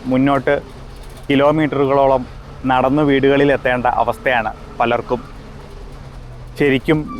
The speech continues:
വയനാട്ടിലെ ജീവിതം എത്ര ദുരിതം നിറഞ്ഞതാണെന്ന് നിങ്ങൾക്ക് ഈ റോഡ് കാണുമ്പോൾ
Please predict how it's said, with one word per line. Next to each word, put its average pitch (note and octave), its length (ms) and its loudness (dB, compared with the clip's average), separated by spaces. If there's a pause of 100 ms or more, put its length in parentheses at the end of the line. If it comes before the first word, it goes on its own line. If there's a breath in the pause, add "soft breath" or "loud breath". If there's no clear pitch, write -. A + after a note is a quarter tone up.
വയനാട്ടിലെ C#3 540 4 (100)
ജീവിതം C3 360 4 (180)
എത്ര A#2+ 160 -4 (140)
ദുരിതം C3 380 4
നിറഞ്ഞതാണെന്ന് B2 680 2 (360)
നിങ്ങൾക്ക് C3 360 2 (100)
ഈ B2 40 2 (100)
റോഡ് C3+ 300 6
കാണുമ്പോൾ A#2+ 360 4